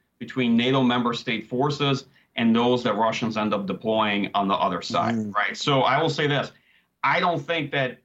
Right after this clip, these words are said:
Speaker 1: necessarily anything's going to happen in terms of Russian aggression, but I do think it's going to be a pretty tense,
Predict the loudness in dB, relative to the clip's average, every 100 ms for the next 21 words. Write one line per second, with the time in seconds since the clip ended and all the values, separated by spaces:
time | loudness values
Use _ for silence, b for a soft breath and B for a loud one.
0 | -4 -2 -2 -2 0 2 2 0 -2 -2
1 | -2 0 -2 0 0 0 -2 -2 -4 -6
2 | -4 -2 -2 -2 -2 -2 -2 -4 0 0
3 | 2 0 0 0 2 0 2 0 0 0
4 | 0 0 -2 -2 0 2 2 0 -2 -2
5 | -2 -6 -10